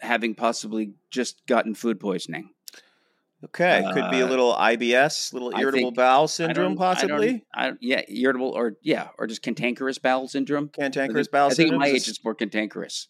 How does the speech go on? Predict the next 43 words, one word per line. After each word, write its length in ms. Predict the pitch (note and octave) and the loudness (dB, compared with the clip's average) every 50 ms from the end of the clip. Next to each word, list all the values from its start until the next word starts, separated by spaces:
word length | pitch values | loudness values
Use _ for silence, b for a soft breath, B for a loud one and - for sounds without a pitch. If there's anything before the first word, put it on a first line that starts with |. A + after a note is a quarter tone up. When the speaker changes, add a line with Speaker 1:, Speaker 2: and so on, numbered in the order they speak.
| _ - | _ -12
Speaker 2:
small 340 | - - D3+ D3+ D3 C#3 | -10 -4 0 2 2 2
Speaker 1:
than 80 | G#2 C#3+ | 4 4
irritable. 220 | C3+ B2+ B2 B2 | 6 6 6 4
Speaker 2:
derivation 400 | B2 B2 B2 B2 B2 - C#3 B2+ | 4 2 0 0 0 -2 -2 0
of 160 | A#2+ A#2 A2+ A2+ | 0 -2 0 0
the, 300 | A#2 A#2 A#2 A#2 A#2 - | 0 2 2 0 0 0
of 200 | F#2 A2+ A2+ A2 | -2 -2 -2 -2
this 180 | A2+ A2 - | -4 -4 -4
standard. 600 | - - - A#2+ A#2+ B2+ C3 C3+ D3 D3+ F3+ G#3 - - | -4 -2 -2 0 0 0 -2 -2 -2 -4 -4 -4 -4 -2
Speaker 1:
Yeah, 100 | C3+ B2+ | 0 0
Speaker 2:
Okay. 180 | G#2 C3 C3 D3+ | 0 0 0 -2
This 60 | G#3 G#3 | -4 -2
Speaker 1:
crotchety, 420 | - E3 D#3+ E3+ - - A2+ G#2 | 0 2 2 2 2 0 -2 -2
Speaker 2:
is 100 | G2+ - _ _ _ - | -4 -6 _ _ _ -6
Speaker 1:
crotchety 420 | - D#3+ D#3+ E3 D#3+ - B2+ A#2+ G#2+ | 0 2 2 2 2 0 -2 -2 0
bowel 280 | G2 G#2 F#2+ F2+ F#2 | 0 0 -2 -2 -4
syndrome, 440 | - - G2+ F#2+ F2+ F2+ - F2 F#2 | -6 -6 -8 -6 -6 -8 -8 -10 -12
I 60 | - - | -12 -10
Speaker 2:
crotchety 520 | - - G3+ D#3 D#3 D3+ - - - D#3 | -8 -2 2 4 4 4 4 2 2 0
Speaker 1:
think. 100 | C3+ A#2 | 0 2
Speaker 2:
bowel 180 | C3+ C#3 C#3 C#3+ | 4 4 4 4
system 340 | - D3 C#3 - D3+ C#3+ | 2 -4 -4 -4 -2 -2
is 120 | C3+ B2 B2 | -2 -2 -4
a 80 | C3 | -4
little 280 | B2 A#2+ C3+ D3+ E3 D#3 | -4 -2 0 0 2 2
new 200 | C#3 B2+ A#2 A2+ | 2 2 2 2
to 80 | A2 G#2+ | 2 2
the, 340 | G2 F#2+ F#2 F#2 F#2+ - _ _ _ _ _ - | 2 2 0 0 -2 -6 _ _ _ _ _ -8
to 100 | - G#2+ | -4 -2
the 100 | A2 G#2+ | -2 0
Speaker 1:
Yeah. 60 | G#2+ | 2
Speaker 2:
medical 360 | G#2+ G#2 G#2+ G#2 - G#2+ G#2+ | 4 4 2 2 0 -2 -6
journals, 640 | G2 - - A2 G2+ G#2 G#2+ A#2 C3 C#3+ D3 - - - | -6 -4 -6 -4 -4 -4 -4 -4 -6 -6 -8 -12 -8 0
but 260 | - G#2+ G#2 G2+ - - | 2 4 4 4 2 -2
is 160 | A2 G2+ A2 | -8 -4 -2
also, 580 | F#2+ G2+ G#2+ - - A2 G#2 G2+ G#2 G#2+ - - - | -2 -2 -2 0 -2 -2 0 0 -2 -4 -8 -10 -10
uh, 460 | - F#2+ G2 F#2+ F#2+ G2 F#2+ G2 F2+ - - | -8 -6 -4 -4 -4 -4 -4 -6 -8 -10 -12
sounds 340 | - - A2 G#2 G#2 A2 A2 | -8 -4 -4 -4 -4 -4 -6
intriguing 540 | G#2+ G2+ - - A2+ G#2+ G#2 G2+ A2 A2+ A#2+ | -6 -8 -6 -6 -4 -4 -4 -2 -2 -2 -2
and 160 | G#2+ G#2+ G2+ - _ _ _ _ _ _ - | -2 -4 -6 -8 _ _ _ _ _ _ -12
potentially 500 | A2+ - - - D3 C#3+ A2+ A2+ A2 - | -10 -4 2 4 4 4 4 2 0 -4
Speaker 1:
Yeah. 100 | _ - | _ -4
Speaker 2:
painful. 500 | G#2 A#2 C3 C#3 - F2+ D#2+ - _ _ | -2 -2 -2 -2 -4 -8 -8 -8 _ _